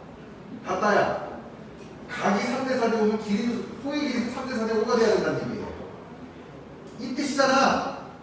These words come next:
맞아, 틀려? 근데 삼 대 사 대 오래요. 자, 그러면 뭐가 삼 대 사 대 오래?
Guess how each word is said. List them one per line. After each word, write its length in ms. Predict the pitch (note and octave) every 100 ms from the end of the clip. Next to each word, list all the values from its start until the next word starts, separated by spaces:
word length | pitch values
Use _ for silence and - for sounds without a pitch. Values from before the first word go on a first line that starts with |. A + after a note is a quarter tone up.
| - - - -
맞아, 320 | C#3+ F3 A3+ -
틀려? 560 | A3+ B3+ - - - - - - - - - - - - -
근데 160 | G3+
삼 220 | G#3 C#4 C4+
대 440 | D4 D4 D4 - - - - - - -
사 240 | - - A3
대 400 | C#4+ D4+ - - - - - - - -
오래요. 420 | B3 - - - - - - - - - - -
자, 160 | -
그러면 480 | F3+ G3+ - - - - - - - - - - - - - - - - - - - - - G#2+
뭐가 200 | D3+ E3
삼 100 | D#3
대 60 | C#3
사 120 | C#3
대 60 | G#2
오래? 200 | G2+